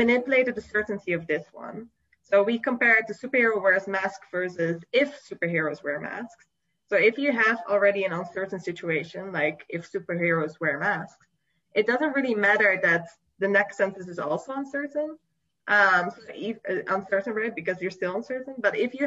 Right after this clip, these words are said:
have do in this case, uh, do is not going to give you a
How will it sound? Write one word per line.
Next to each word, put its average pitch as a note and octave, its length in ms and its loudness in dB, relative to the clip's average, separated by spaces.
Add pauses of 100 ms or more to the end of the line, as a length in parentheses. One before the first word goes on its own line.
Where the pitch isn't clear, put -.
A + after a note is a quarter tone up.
have F3+ 180 -2
do A#3 240 0
in F#3+ 140 -2
this F3+ 200 -6 (160)
case, A3 340 -6 (760)
uh, F#3+ 400 2 (180)
do C4 220 0
is A3+ 200 2
not G#3+ 380 0
going G3+ 340 4
to - 60 -18
give F#3 220 -2 (100)
you E3+ 340 0 (460)
a E3+ 60 -10